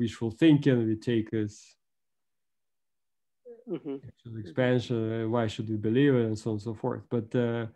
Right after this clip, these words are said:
Speaker 2: Mm-hmm.
Speaker 1: and I don't want to oversell it, but, uh, but the hope is that, you know, we have set up all this symmetry structure because we,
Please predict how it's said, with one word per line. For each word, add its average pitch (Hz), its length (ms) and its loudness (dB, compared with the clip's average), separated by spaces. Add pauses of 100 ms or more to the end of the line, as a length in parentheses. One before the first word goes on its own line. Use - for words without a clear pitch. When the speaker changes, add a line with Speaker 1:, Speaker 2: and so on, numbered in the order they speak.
Speaker 2:
Mm-hmm. 156 180 -20 (1080)
Speaker 1:
and 117 160 -2
I 123 220 0
don't 123 200 4
want 120 180 2
to 117 120 0 (260)
oversell 113 520 2
it, 110 160 -8
but, 110 200 -4 (120)
uh, 113 340 -6 (2000)
but 135 220 6
the 139 80 6
hope 165 340 10
is 143 180 10
that, 135 220 6
you 135 80 6
know, 131 120 8
we 120 180 6
have 139 180 2
set 147 260 0
up 156 260 6
all 160 180 6
this 143 240 0
symmetry 185 380 4
structure 120 360 -2
because 110 360 0
we, 127 280 2